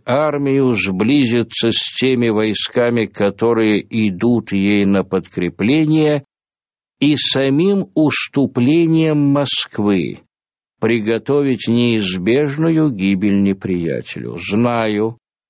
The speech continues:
ответственность падёт на меня, но жертвую собою для спасения Отечества, приказываю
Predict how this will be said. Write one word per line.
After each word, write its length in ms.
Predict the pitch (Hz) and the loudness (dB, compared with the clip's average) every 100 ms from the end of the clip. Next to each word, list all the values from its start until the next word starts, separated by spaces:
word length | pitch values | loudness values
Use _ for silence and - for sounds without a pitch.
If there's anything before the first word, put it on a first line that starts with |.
| _ | _
ответственность 1200 | - 95 95 90 101 139 151 - 180 180 170 - | -6 -4 -4 -2 0 0 -4 -4 0 2 0 -4
падёт 520 | - 90 78 98 107 107 | -2 -2 0 -2 0 -2
на 100 | 104 | 0
меня, 480 | 101 98 87 78 | 0 0 -2 -4
но 280 | 76 107 170 | -2 0 0
жертвую 920 | 131 101 120 113 104 - 101 101 98 | -2 -2 0 -2 -4 -6 -2 0 0
собою 760 | 95 - 98 85 98 127 160 160 | -2 0 -2 0 0 0 0 -2
для 240 | 117 104 | -2 -2
спасения 920 | 98 - 101 90 - 101 90 85 82 78 | -2 -2 -2 -2 -2 0 0 0 -2 -4
Отечества, 920 | - - 151 160 160 - - 151 151 - _ _ _ _ _ | -4 -2 -2 0 -2 -2 -2 0 0 -6 _ _ _ _ _
приказываю 1080 | 92 85 - 120 131 117 123 117 113 107 | -4 -4 -2 -2 0 -2 -2 0 2 0